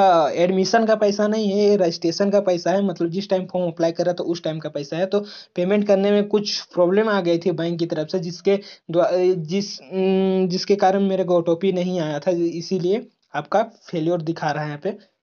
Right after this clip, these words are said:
ये आपका फिर सक्सेस हो जाएगा। तो इस तरह से करना है, आपका ये रीचेक कीजिएगा, आपका सक्सेस हो जाएगा। यहाँ पे जैसे कि यहाँ पे पेमेंट फेल दिख रहा है, तो यहाँ पे आपका सक्सेस हो जाएगा, यानी कि आपका फाइनल सबमिट हो गया है, पेमेंट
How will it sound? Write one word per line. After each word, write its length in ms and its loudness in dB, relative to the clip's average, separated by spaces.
ये 400 2
आपका 340 2
फिर 220 0
सक्सेस 460 -2
हो 40 -12
जाएगा। 260 -10
तो 140 -10
इस 140 -6
तरह 140 0
से 160 -4
करना 300 -4
है, 320 -8
आपका 220 -6
ये 180 -2
रीचेक 400 -6
कीजिएगा, 380 -4
आपका 200 -6
सक्सेस 420 -8
हो 40 -8
जाएगा। 200 0
यहाँ 180 -6
पे 120 -4
जैसे 240 -6
कि 120 -8
यहाँ 200 -8
पे 120 -6
पेमेंट 360 -6
फेल 220 -2
दिख 180 -4
रहा 100 -2
है, 60 -4
तो 80 -8
यहाँ 100 -8
पे 80 -8
आपका 260 -6
सक्सेस 420 -10
हो 60 -14
जाएगा, 220 -12
यानी 200 -12
कि 160 -6
आपका 220 -6
फाइनल 420 -4
सबमिट 420 -12
हो 60 -4
गया 360 -4
है, 140 -4
पेमेंट 460 -6